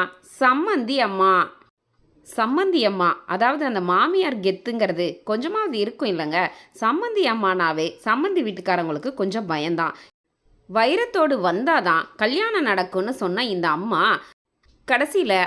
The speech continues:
அப்பா நடத்துற நாடகத்துல இந்த கல்யாணம் நல்லபடியா முடிஞ்சது. கேட்போமா? சம்மந்தி அம்மா. அந்த கல்யாண மண்டபத்தின் கூடத்தில்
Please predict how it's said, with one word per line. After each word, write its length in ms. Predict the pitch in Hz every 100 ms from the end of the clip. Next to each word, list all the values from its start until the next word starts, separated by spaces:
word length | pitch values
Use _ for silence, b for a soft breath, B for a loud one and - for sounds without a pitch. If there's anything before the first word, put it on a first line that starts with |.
| -
அப்பா 340 | 226 - 523 466
நடத்துற 320 | 285 262 226 185
நாடகத்துல 540 | 180 240 240 165 226 226
இந்த 140 | 208 233 254
கல்யாணம் 420 | 302 415 302 185
நல்லபடியா 480 | 185 277 226 180 226
முடிஞ்சது. 500 | 233 175 175 165 180 - -
கேட்போமா? 520 | 339 381 208 160 185 160 - b b b
சம்மந்தி 560 | - 277 302 440 240 208
அம்மா. 280 | 240 165 175 165 - B B
அந்த 200 | 226 269
கல்யாண 380 | 269 254 403 494
மண்டபத்தின் 540 | 427 311 269 262 247 220
கூடத்தில் 520 | 196 233 247 175 175